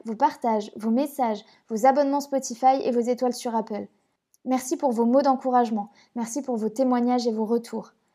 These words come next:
J'espère que vous avez pris autant de plaisir que moi sur Espérance cette année. Alors, parce que m'écouter remercier ne changera rien à votre vision du monde ou à votre vie, alors,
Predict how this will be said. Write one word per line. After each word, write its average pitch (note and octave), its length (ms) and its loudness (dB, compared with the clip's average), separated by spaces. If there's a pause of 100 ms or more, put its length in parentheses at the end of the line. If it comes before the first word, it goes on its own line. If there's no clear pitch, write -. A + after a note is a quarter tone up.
(280)
J'espère C4 320 -2
que C#4+ 80 -2
vous A#3 180 -2
avez A3 160 2
pris A3+ 260 -8
autant C4+ 220 -2
de C4 80 -4
plaisir B3 360 -4
que A#3+ 100 -2
moi A3+ 160 0
sur A3+ 180 -10
Espérance G#3 440 -6
cette G#3+ 200 -8
année. G3+ 240 -8 (1200)
Alors, B3+ 360 4 (180)
parce B3 200 0
que D4 100 -2
m'écouter E4+ 460 0
remercier C4 400 0
ne C#4 100 -2
changera A3 340 -2
rien C#4 260 0
à C4 60 4
votre A#3 240 -4
vision A#3+ 340 -2
du A#3 160 0
monde C4 240 -2
ou B3 60 0
à A3+ 80 2
votre A3+ 300 -4
vie, A#3 260 -6 (640)
alors, A#3 340 0